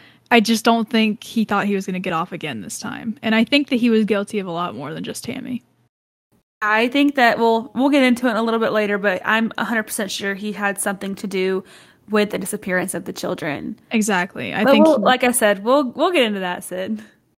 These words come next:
Speaker 1: Okay.
Speaker 2: Yeah, I don't wanna give away too much. I want them to listen to the whole episode.
Speaker 1: Rest
Speaker 2: I'll keep
Speaker 1: in
Speaker 2: giving them
Speaker 1: whatever, dude.
Speaker 2: <laughs> I wanna keep giving them little teasers. That way they stay around.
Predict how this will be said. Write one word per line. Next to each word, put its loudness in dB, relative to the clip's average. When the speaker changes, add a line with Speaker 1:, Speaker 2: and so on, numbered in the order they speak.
Speaker 1:
Okay. -6
Speaker 2:
Yeah, 0
I 0
don't 2
wanna 2
give 0
away 2
too -4
much. -4
I 2
want 4
them 4
to 4
listen 0
to 0
the -2
whole -2
episode. -6
Speaker 1:
Rest 0
Speaker 2:
I'll 8
keep 6
Speaker 1:
in 6
Speaker 2:
giving 6
them -
Speaker 1:
whatever, 2
dude. -4
Speaker 2:
<laughs> -14
I -2
wanna 4
keep 4
giving 0
them 0
little -2
teasers. -6
That -2
way -2
they -2
stay -2
around. -2